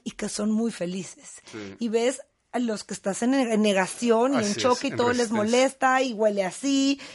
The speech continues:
Speaker 1: y sabe así
Speaker 2: <laughs>
Speaker 1: y no me gusta. Y dices tú, "Pues es que el que eres infeliz eres tú". Entonces, no está padre.
Speaker 2: No está
Speaker 1: Entonces, eh, aquí lo divertido es, es, es in-, eh, o sea,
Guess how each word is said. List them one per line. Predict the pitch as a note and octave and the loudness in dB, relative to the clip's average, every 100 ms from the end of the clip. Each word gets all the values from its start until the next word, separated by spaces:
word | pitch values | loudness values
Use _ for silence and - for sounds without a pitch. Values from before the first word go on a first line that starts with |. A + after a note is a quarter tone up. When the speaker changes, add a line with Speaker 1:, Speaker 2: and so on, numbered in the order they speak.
| - | -10
Speaker 1:
y | A3 | -8
sabe | - A3 G#3 | 0 0 2
así | F#3 - - C#4+ C4+ C4+ C#4+ - | -2 -2 2 4 4 4 2 0
Speaker 2:
<laughs> | - | -6
Speaker 1:
y | B3+ | 0
no | B3+ A#3 | 2 2
me | F#3+ | 0
gusta. | G3+ E4+ D#4+ - C4+ | 4 4 4 2 2
Y | |
dices | C#4 C#4+ G#4 | 2 -4 0
tú, | D#4 B3 | 0 0
"Pues | - | -2
es | B3+ | -2
que | - E4+ | -2 -2
el | F4 | 0
que | D#4+ | 2
eres | C4 C#4+ | 0 0
infeliz | D4 D4 C#4 A#3 | -4 -2 -2 0
eres | A#3+ D#4 D4 - | 0 0 0 -4
tú". | - F4 F4+ G#3 - - | -4 0 0 -2 -6 -10
Entonces, | - - C#4+ D#4+ D#4+ - | -6 -2 0 2 0 -2
no | B3+ C4+ | -4 -2
está | C#4+ - | -2 -2
padre. | C#4+ E4+ - D4 F3+ C3+ _ | 2 2 4 4 2 -4 _
Speaker 2:
No | A#2+ G2 | -10 -8
está | - | -4
Speaker 1:
Entonces, | B3+ B3 C#4+ C#4+ C4 | -2 0 0 0 -4
eh, | A3+ A#3 A3+ A3 A3 - | -4 -2 0 0 0 -4
aquí | A3+ - C4+ | -6 -4 -4
lo | E4 | -2
divertido | D4+ A#3 G#3+ G#3+ A#3+ A#3 B3 | -2 -2 -2 -4 -2 0 0
es, | B3 A#3 G#3+ G#3+ - _ _ _ _ _ | 0 0 0 -2 -6 _ _ _ _ _
es, | - G#3+ G3+ - _ _ | -10 -10 -12 -20 _ _
es | - F#3 - - - - _ _ _ _ _ _ - | -16 -16 -18 -20 -20 -20 _ _ _ _ _ _ -10
in-, | A#3+ A#3 G#3+ _ | -6 -6 -8 _
eh, | - G#3+ G#3 | -10 -8 -8
o | |
sea, | G3 A3 | -4 -6